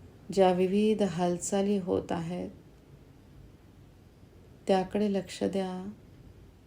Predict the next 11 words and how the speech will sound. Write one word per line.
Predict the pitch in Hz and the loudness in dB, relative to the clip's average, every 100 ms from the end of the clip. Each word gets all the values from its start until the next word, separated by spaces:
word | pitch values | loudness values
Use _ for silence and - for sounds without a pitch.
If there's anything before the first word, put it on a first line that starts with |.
| - - - - - - - - - - - - - - - - - - - - - - - - | -20 -20 -20 -20 -20 -20 -20 -20 -20 -20 -20 -20 -20 -20 -20 -20 -20 -20 -20 -20 -20 -20 -20 -16
सक्षम | - - 208 - 226 220 208 | -2 0 0 0 2 4 4
वायू | 190 185 185 185 190 190 | 4 4 4 2 0 -2
तत्वाद्वारे, | 190 - 185 190 208 196 185 185 180 180 196 202 - - - - - - - - - - | -4 -2 -2 0 0 -2 -4 -4 -6 -8 -10 -14 -20 -20 -20 -20 -20 -20 -20 -20 -18 -6
सक्षम | - 214 - 220 220 208 | 0 0 0 2 4 4
हृदयामार्फत | 190 180 185 196 202 196 175 180 - 190 185 180 - - - - - - - | 2 2 2 4 2 2 0 -2 -4 -4 -4 -6 -14 -20 -20 -20 -20 -10 0
रक्तशुद्धीकरण | 208 214 - 208 196 202 170 185 196 196 190 185 190 | 0 0 2 2 2 0 0 0 0 2 0 0 -4
प्रक्रिया | 185 185 180 180 190 196 202 | -2 -4 -2 -2 0 0 0
अगदी | 180 175 180 | -2 -2 0
व्यवस्थित | 180 180 180 - - 214 220 214 - | 0 -2 -4 -8 -2 0 2 0 -4
सुरू | - 180 | -6 -2
आहे. | 185 180 175 185 | 0 -2 -4 -8